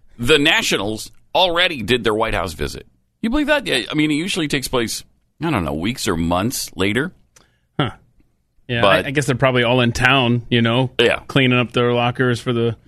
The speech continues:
Speaker 2: off
Speaker 1: Probably.
Speaker 2: season, and it's just convenient, probably.
Speaker 1: And so we didn't hear any pre-visit, "Oh, I'm not going. Could you talk to that guy?"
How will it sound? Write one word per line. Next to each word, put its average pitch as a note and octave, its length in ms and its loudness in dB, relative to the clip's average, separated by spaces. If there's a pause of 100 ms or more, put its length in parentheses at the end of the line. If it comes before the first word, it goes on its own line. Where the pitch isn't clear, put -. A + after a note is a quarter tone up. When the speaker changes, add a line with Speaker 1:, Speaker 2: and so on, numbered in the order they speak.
(720)
Speaker 2:
off B2+ 180 4
Speaker 1:
Probably. A2+ 180 4
Speaker 2:
season, B2 260 2
and G#2+ 220 -2 (180)
it's A#2+ 140 -2
just - 180 -6
convenient, A2 480 -2 (120)
probably. A2 460 -6 (400)
Speaker 1:
And C3 380 2 (460)
so B2 580 2 (500)
we D#3 120 4
didn't G#3 160 2
hear F3 260 2
any A#2 320 0 (800)
pre-visit, A#2+ 800 -2
"Oh, E3+ 100 4
I'm F3+ 320 4
not G3 300 2
going. A2+ 500 2
Could A#2 260 -4 (100)
you F#2 400 -4 (200)
talk C#3+ 360 2
to B2+ 100 4
that G#2+ 300 4 (420)
guy?" B2 640 4